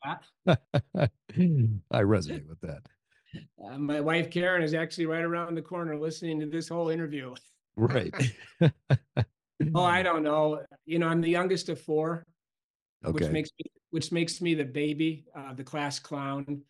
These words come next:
Speaker 1: Uh, yeah, you go back to the sixties, Steve, and my mouth ran ahead of my brain then. My mouth runs ahead of my brain now. Uh, I, I was a, I was hopefully kind of funny as a kid, and I, I like, I like to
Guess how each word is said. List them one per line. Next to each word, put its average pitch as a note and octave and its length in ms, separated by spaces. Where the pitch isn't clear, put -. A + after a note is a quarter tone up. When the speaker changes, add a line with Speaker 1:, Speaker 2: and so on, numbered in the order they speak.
Speaker 1:
Uh, B2+ 60
yeah, C3+ 140
you C#3+ 80
go D#3+ 120
back D3+ 240
to D3+ 80
the C3+ 100
sixties, D3 560
Steve, C#3+ 340
and C3 240
my C#3+ 200
mouth D3 340
ran D3 240
ahead C#3+ 180
of C#3 80
my C#3+ 140
brain C#3+ 380
then. D3+ 240
My C#3+ 120
mouth D3 360
runs D3 220
ahead C#3+ 200
of D3 60
my C#3+ 160
brain C#3+ 320
now. C#3 360
Uh, C3 40
I, C3 400
I C#3 120
was D3 140
a, D3 160
I D3 120
was C#3+ 260
hopefully E3 400
kind D3 220
of D3 80
funny D3+ 280
as C#3+ 120
a D3 60
kid, D#3+ 360
and C3+ 300
I, C3 240
I C3+ 100
like, C3+ 280
I C#3 80
like C3+ 240
to C3 160